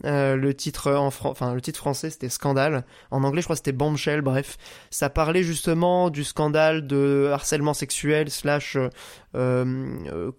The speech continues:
ce qu'on appelle promotion canapé, mais en gros les, les m-, monnayer des, des, des promotions, euh, avec des, des faveurs sexuelles, euh, qui se déroulaient, je crois que c'était Fox News en plus.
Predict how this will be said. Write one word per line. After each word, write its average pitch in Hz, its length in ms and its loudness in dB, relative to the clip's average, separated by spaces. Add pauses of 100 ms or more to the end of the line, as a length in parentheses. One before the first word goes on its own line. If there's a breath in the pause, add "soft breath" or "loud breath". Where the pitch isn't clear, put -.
(100)
ce - 80 -12
qu'on 127 140 0
appelle 131 300 2
promotion 131 500 -4
canapé, 131 480 -2
mais 127 120 0
en 123 100 0
gros 127 180 0
les, 127 220 0 (400 loud breath)
les 123 220 2
m-, 123 340 0 (160)
monnayer 151 500 4
des, 135 320 2
des, 127 260 -2
des 127 140 -6
promotions, 147 800 -2
euh, 127 180 0
avec 127 320 -4
des, 127 180 -6
des 123 100 -6
faveurs 131 300 0
sexuelles, 147 580 -4 (520 loud breath)
euh, 127 760 0 (160)
qui 143 140 -8
se 135 40 -6
déroulaient, 156 640 0 (140)
je - 120 -10
crois 294 120 -2
que - 100 -4
c'était 139 80 0
Fox - 380 -2
News 208 260 2
en 165 80 2
plus. - 460 -6